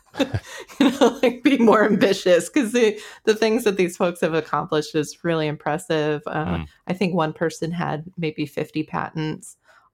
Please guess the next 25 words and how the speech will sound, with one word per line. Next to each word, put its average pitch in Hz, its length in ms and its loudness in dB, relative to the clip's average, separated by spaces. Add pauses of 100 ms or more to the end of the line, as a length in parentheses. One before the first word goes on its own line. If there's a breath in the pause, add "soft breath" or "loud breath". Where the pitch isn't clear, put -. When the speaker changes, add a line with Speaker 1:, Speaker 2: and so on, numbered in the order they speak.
Speaker 1:
A - 60 -4
lot 156 240 0
of 151 160 -6
them 151 200 -2
are - 120 -6
co-founders 151 960 -4
of 151 360 -6
multiple 180 540 -4
companies, 156 920 -4 (500 soft breath)
uh, 175 380 -4
startups, 151 760 -4
and, - 240 -6 (120)
you 165 120 -8
know, 156 220 -12
getting 156 220 -8
quite 165 240 -4
a 151 40 -4
bit 151 140 -4
of 147 100 -4
funding 147 460 -6
to - 140 -8
get - 240 -10
going. 147 560 -4 (540 soft breath)
Um, 160 440 -10 (140)
and, 151 420 -6